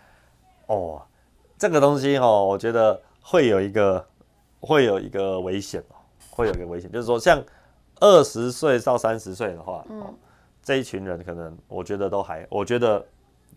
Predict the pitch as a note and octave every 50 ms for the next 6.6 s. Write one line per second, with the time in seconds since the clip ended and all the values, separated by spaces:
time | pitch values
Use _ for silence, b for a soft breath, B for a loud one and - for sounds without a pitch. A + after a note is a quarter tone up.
0 | _ _ _ _ - A#2+ A2+ A2+ - - - G#2+ G2+ B2+ A2+ F#2+ G#2+ G2+ G2+ F#2+
1 | A2 G2+ F#2 F2+ F2 F2 - - - C#4+ C4+ B3 - - C4+ C4+ C#4 C#4+ - F4
2 | E4 D4 C4+ B3+ A#3 G#3+ G3 - _ _ _ _ _ _ _ - A#3+ - C4+ C4+
3 | C#4 C4+ B3 A3+ F#3 F#3+ F3 - B3 A#3 G#3+ G#3 G#3+ G3 G3 G3 G3 - F#3+ E3+
4 | D#2+ D2+ D#2 F#2+ F#2 F2+ B2+ C#3 C3 A#2+ A#2+ B2+ A#2 B2+ A#2+ - C3+ B2 A#2 G#2+
5 | - B2 A2+ A#2+ A2+ G#2 G2+ F2+ F2 F#2+ G2+ G#2+ G2+ G2+ F#2+ G#2 G2+ G2+ - -
6 | G#2+ G2 G2 F#2+ F#2 F2 E2+ D#2+ E2 E2 - -